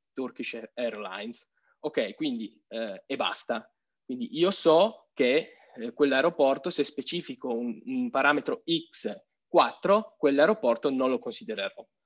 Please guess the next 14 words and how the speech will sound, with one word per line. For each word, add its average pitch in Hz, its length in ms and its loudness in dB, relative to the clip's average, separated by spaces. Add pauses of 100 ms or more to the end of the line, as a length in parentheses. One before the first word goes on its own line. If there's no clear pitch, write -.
(260)
Se - 100 -10
invece 127 280 -2
specificassi 151 760 0
due, 135 540 0
quell'aeroporto 127 960 -2 (280)
viene 113 260 0
considerato, 113 720 -8
perché 143 500 0
lavorano 127 540 -2
tre 113 220 -6
compagnie. 107 720 -10 (1500)
Sì, 165 240 2
poi, 156 320 8
esatto, 131 640 2